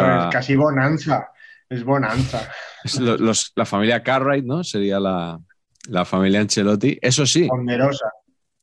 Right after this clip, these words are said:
Speaker 2: Carleto, Ancelotti, nos caes muy bien, pero no olvidamos que hay carteles de Se Busca,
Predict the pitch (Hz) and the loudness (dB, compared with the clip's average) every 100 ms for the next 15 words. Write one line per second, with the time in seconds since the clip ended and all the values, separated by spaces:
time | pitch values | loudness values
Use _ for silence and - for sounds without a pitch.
0 | _ - 95 92 117 139 156 - - - | _ -2 0 2 0 2 0 0 -6 -20
1 | _ _ 101 98 104 117 131 139 101 - | _ _ -6 -4 -2 0 0 0 0 0
2 | 120 123 104 98 127 180 - _ _ _ | 0 2 2 4 2 -2 -10 _ _ _
3 | _ _ _ - 269 170 202 330 330 _ | _ _ _ 0 2 2 0 -4 -14 _
4 | _ _ _ _ _ _ 92 90 98 113 | _ _ _ _ _ _ -8 -2 0 2
5 | 123 120 117 113 110 127 147 - 101 113 | 2 2 2 2 2 2 -2 -2 -2 0
6 | 123 110 - 120 131 104 95 90 98 123 | 0 -2 0 0 0 -2 -6 -2 -2 -2
7 | - 180 | -2 -2